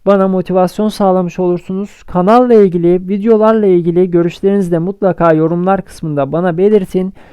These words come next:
Elimden geldiğince arkadaşlar okumaya çalışıyorum, okuyorum, geri dönüş yapıyorum. Yardımcı olabileceğim bir şey varsa sizlere yardımcı olmaya çalışıyorum.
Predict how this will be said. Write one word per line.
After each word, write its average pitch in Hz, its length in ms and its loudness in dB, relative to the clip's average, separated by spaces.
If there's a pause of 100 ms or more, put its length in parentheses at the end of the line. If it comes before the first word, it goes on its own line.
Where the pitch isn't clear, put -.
(160)
Elimden 214 440 2
geldiğince 208 480 2
arkadaşlar 175 760 0 (140)
okumaya 208 420 0
çalışıyorum, 202 680 -2
okuyorum, 190 640 0
geri 165 240 0
dönüş 196 320 -4
yapıyorum. 190 560 -2
Yardımcı 156 460 0
olabileceğim 180 560 0
bir 170 40 -10
şey 180 220 -2
varsa 185 420 -2 (280)
sizlere 175 360 2
yardımcı 180 460 2
olmaya 180 280 0
çalışıyorum. 151 640 -4